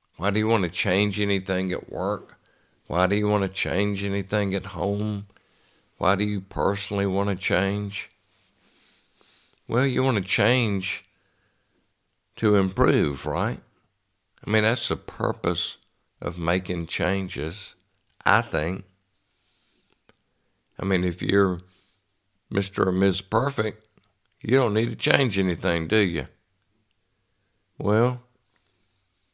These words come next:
last time I looked in the mirror, that guy wasn't <laughs> perfect. So I'm always thinking about what can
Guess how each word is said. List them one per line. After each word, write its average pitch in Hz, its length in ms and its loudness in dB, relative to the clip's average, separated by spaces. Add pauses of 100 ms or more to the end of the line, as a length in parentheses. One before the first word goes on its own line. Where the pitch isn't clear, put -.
(340)
last 107 300 -2
time 104 240 2
I 104 60 2
looked 107 320 0
in 98 100 -2
the 98 80 -4
mirror, 101 460 4 (760)
that 110 220 2
guy 92 220 2
wasn't 90 520 0
<laughs> - 0 -
perfect. - 720 -4 (960)
So 101 440 6 (800)
I'm 104 240 4
always 101 880 6 (580)
thinking 113 460 4
about 90 720 2 (260)
what 113 560 2
can 90 540 0